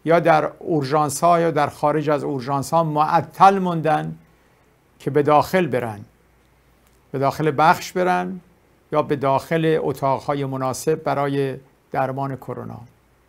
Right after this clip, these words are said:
در بعضی از شهرها فاجعه بسیار، بسیار زیاد هست. آدم‌های زیادی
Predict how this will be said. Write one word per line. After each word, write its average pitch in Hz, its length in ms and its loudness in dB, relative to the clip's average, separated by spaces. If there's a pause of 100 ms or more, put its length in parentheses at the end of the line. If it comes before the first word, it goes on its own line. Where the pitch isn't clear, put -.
(2000)
در 160 160 8
بعضی 214 300 8
از 196 200 6
شهرها 196 800 6 (280)
فاجعه 165 920 4
بسیار، 170 880 4
بسیار 156 580 2
زیاد 143 580 0
هست. - 580 -18 (1300)
آدم‌های 165 680 4
زیادی 170 1000 2